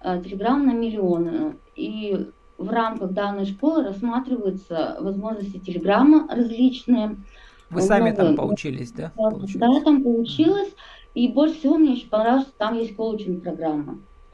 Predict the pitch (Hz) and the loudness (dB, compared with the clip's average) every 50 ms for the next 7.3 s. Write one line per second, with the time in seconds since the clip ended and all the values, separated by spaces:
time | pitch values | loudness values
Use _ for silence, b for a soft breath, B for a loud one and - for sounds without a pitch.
0 | B B B - 139 127 127 127 131 147 208 214 214 202 202 196 - - 190 190 | B B B -14 -12 -12 -12 -12 -8 -6 -4 -2 -2 -2 -4 -6 -4 0 2 2
1 | 190 175 143 - - - - - - - - - - - - - - - - - | 4 4 2 0 -4 -8 -12 -14 -14 -18 -20 -20 -20 -20 -20 -20 -20 -20 -20 -20
2 | - _ _ _ _ - - - - - 226 247 277 294 320 320 - - - _ | -20 _ _ _ _ -20 -12 -8 -6 0 4 4 4 6 4 0 -2 -8 -20 _
3 | _ - - - 208 208 233 247 294 277 - 240 220 - 240 262 269 262 233 233 | _ -10 -8 -8 -6 -2 0 0 0 0 -2 -6 -6 0 2 2 4 4 2 2
4 | 247 254 240 226 226 226 233 233 233 240 226 196 196 196 185 175 170 165 - - | 0 0 0 2 2 4 4 6 4 4 2 0 -2 -4 -6 -6 -6 -8 -12 -4
5 | - 190 170 - - - - - - - - - - _ _ _ _ _ _ _ | -2 -2 0 0 -2 -4 -6 -12 -20 -20 -20 -20 -20 _ _ _ _ _ _ _
6 | - 143 143 127 107 127 147 143 160 160 - - - _ _ _ _ _ - - | -16 -14 -14 -12 -12 -12 -14 -14 -16 -18 -20 -20 -20 _ _ _ _ _ -8 -8
7 | 139 139 139 139 139 | -6 -6 -4 -4 -4